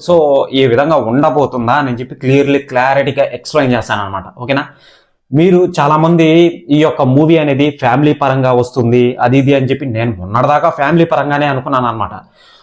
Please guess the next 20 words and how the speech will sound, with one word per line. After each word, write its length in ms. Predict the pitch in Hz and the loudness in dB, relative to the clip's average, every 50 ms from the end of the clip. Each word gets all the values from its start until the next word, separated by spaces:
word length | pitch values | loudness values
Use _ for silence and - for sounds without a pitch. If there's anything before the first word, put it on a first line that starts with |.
| _ - | _ -6
So, 100 | - 185 | -2 0
ఈ 240 | 185 175 160 - - | 2 2 2 0 -2
పోస్టర్ని 480 | - 127 143 156 - 190 185 175 180 147 | 0 0 2 2 2 0 0 0 0 0
చూడంగానే 920 | 135 151 151 156 151 147 139 127 110 104 107 120 131 139 139 139 - - _ _ _ _ _ _ - | 0 0 0 2 0 0 0 -2 -2 -2 -2 -2 -2 -2 -4 -6 -10 -16 _ _ _ _ _ _ -4
నాకు 260 | 120 123 127 120 120 | -2 0 0 0 2
రెండు 340 | 117 123 123 139 156 165 165 | 2 2 2 2 2 2 2
ఫ్యూజులు, 360 | - 165 139 131 123 131 123 120 131 | 2 0 0 0 2 0 0 -2 -2
ఫస్ట్ 460 | 113 - - _ _ _ - 156 127 | -4 -6 -8 _ _ _ 0 0 2
నా 180 | 123 120 117 113 | 2 0 0 0
రెండు 260 | 117 120 139 147 160 | 0 2 2 2 2
ఫ్యూజులు 320 | 147 139 123 117 110 107 | 2 2 0 0 0 0
ఎగిరిపోయాయి. 480 | 104 104 107 - - 107 - - - - | -2 -2 -4 -6 -8 -10 -10 -12 -12 -8
ఎందుకంటే, 960 | 117 120 143 160 165 190 185 175 147 107 101 92 - 113 147 - - - - _ _ _ _ _ _ _ _ _ _ _ - | -2 0 2 4 4 4 2 2 0 -2 -4 -2 -2 0 0 0 -2 -6 -14 _ _ _ _ _ _ _ _ _ _ _ 0
ఈయన 300 | 127 156 180 202 185 180 | 2 2 4 4 2 2
పట్టుకున్న 840 | 175 180 - 139 139 135 - - 185 185 185 175 160 160 160 143 113 - 135 | 0 0 -2 -4 -4 -2 -2 -2 0 2 2 2 2 2 2 0 0 0 0
గన్ను 360 | 139 156 156 156 156 156 147 | 2 2 2 2 2 2 2
అటువంటి 460 | 117 127 120 151 151 160 165 143 170 | 2 2 2 4 4 4 4 2 2
ఇటువంటి 380 | 160 143 135 139 139 135 135 123 | 2 2 2 2 2 2 2 0
గన్ను 280 | 101 113 113 113 120 | 0 0 0 0 0
కాదు, 280 | 107 107 98 - - | 0 -2 -4 -4 -8